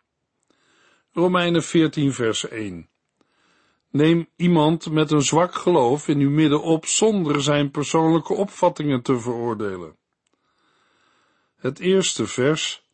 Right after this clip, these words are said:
plaatst ons direct voor de vraag: wie zijn de zwakken in het geloof? Uit het vervolg blijkt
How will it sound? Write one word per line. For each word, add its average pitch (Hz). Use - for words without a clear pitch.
plaatst 165
ons 165
direct 160
voor 143
de 117
vraag: 113
wie 175
zijn 110
de 120
zwakken 160
in 165
het 147
geloof? 131
Uit 170
het 175
vervolg 175
blijkt 123